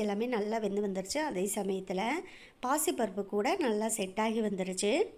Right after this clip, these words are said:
நல்லா ஒரு, ஒரு நிமிஷம் மட்டும் கொதிக்க விட்டுட்டு கலந்து விட்டுட்டு இதுல வாசனைக்காக அரை ஸ்பூன் அளவுக்கு ஏலக்காய் பவுடர் சேர்த்துக்கோங்க.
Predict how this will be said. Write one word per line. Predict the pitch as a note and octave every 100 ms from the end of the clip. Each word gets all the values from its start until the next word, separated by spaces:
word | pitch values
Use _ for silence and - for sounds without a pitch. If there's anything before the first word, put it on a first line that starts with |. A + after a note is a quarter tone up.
| - _ _ _ _ _ _ _ _ - - - - - - - - - G#3+
நல்லா | A#3+ A#3 B3 G#3
ஒரு, | G#3 F#3+
ஒரு | A#3+ D4+
நிமிஷம் | A3 G#3 C4 A3
மட்டும் | F#3 A3 A3+
கொதிக்க | G#3+ A3 A3+
விட்டுட்டு | F#3 F#3+ C4+ C4+
கலந்து | G#3+ F#3+ G#3 F#3+
விட்டுட்டு | F#3+ F3 F#3 C#4 E4+
இதுல | G#3 F#3+ F3+
வாசனைக்காக | G3 A#3+ A3+ G#3+ F#3 F#3 G#3 E4 - - - - - A#3
அரை | D#4+ F4+
ஸ்பூன் | - C#4 B3+
அளவுக்கு | G3+ F#3+ F#3 D#4 D#4 A3
ஏலக்காய் | A3 G#3+ G3+
பவுடர் | F#3 G3 -
சேர்த்துக்கோங்க. | F#3+ F#3 F#3 F#3+ G3